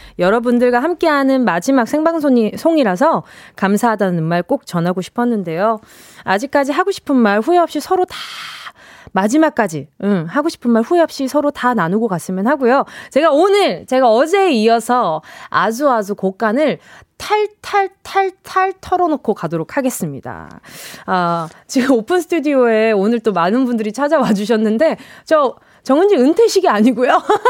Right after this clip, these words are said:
<laughs> 물론 아쉽지만, 예, 다들 앞에서 다 통곡을 하고 계셔가지고,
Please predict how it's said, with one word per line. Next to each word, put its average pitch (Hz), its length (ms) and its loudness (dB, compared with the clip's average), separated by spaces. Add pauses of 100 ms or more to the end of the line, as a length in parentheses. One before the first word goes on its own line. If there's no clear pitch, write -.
(160)
<laughs> 855 480 -2
물론 359 340 2 (240)
아쉽지만, 254 920 0 (340)
예, 247 400 2
다들 247 240 0
앞에서 269 320 0
다 269 320 0 (160)
통곡을 440 460 2
하고 311 180 0
계셔가지고, 202 1160 0